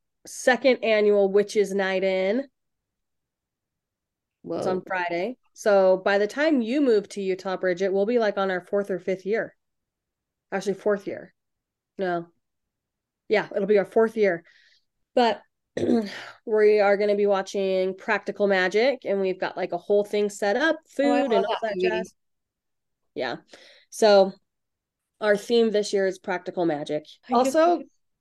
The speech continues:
Speaker 1: guys, I have, like, the craziest baby hairs going on on the <laughs> side of my face.
Speaker 2: Look at these.
Speaker 1: Like,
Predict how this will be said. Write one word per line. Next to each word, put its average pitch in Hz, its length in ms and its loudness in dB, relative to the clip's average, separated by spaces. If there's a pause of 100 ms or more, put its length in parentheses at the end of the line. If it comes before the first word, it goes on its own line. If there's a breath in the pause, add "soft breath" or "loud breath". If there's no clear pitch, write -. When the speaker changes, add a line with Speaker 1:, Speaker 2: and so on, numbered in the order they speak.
Speaker 1:
guys, 240 600 0 (480)
I 220 160 2
have, 339 360 2
like, 220 220 -2
the 208 100 -4 (280)
craziest 202 680 0
baby 170 300 0
hairs 147 560 -6
going 175 320 -2
on 147 160 -4
on 151 100 -6
the 180 80 -6
<laughs> - 0 -
side 262 340 -6
of 202 120 2
my 208 100 4
face. - 720 -2 (400)
Speaker 2:
Look 214 120 -6
at 269 160 -4
these. 190 480 -4 (500)
Speaker 1:
Like, 202 320 0